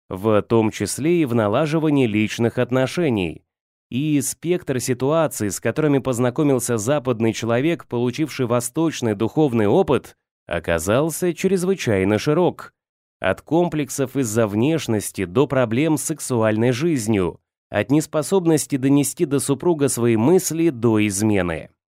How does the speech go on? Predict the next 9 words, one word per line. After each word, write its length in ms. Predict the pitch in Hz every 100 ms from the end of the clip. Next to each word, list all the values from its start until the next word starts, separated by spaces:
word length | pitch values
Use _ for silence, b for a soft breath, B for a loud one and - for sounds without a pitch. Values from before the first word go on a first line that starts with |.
| _ _ _ _ _
Роуч 540 | 110 160 196 185 -
убежден, 720 | 165 147 131 113 156 127 95
все 340 | - - 120 120
поправимо, 720 | 127 131 127 139 156 113 92
но 180 | 117
для 240 | 113 104 98
этого 420 | 131 170 160 139
надо 400 | 117 101 101 113
работать. 760 | 120 123 160 160 120 92 -